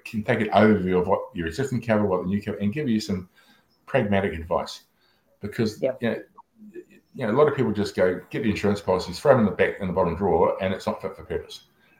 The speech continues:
Speaker 1: And I think it's really important to have something that's fit for purpose. And I know it sounds a bit, I'm going on, but making sure it works at claim time,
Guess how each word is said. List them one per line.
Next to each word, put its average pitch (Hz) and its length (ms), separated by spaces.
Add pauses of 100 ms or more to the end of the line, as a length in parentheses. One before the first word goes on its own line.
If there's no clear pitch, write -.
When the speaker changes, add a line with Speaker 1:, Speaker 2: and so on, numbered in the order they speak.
(120)
Speaker 1:
And 104 80
I 98 40
think 107 200
it's - 180
really 113 340
important 95 420
to 92 80
have 90 100 (440)
something 110 180
that's - 140
fit 127 200
for 101 60
purpose. 95 460
And 101 100
I 95 80
know 98 220
it - 100
sounds 90 240
a - 40
bit, 85 160 (180)
I'm 87 160
going 82 280
on, 87 200
but 85 140 (240)
making 107 280
sure 92 180
it - 80
works 101 260
at - 80
claim 95 200
time, 98 320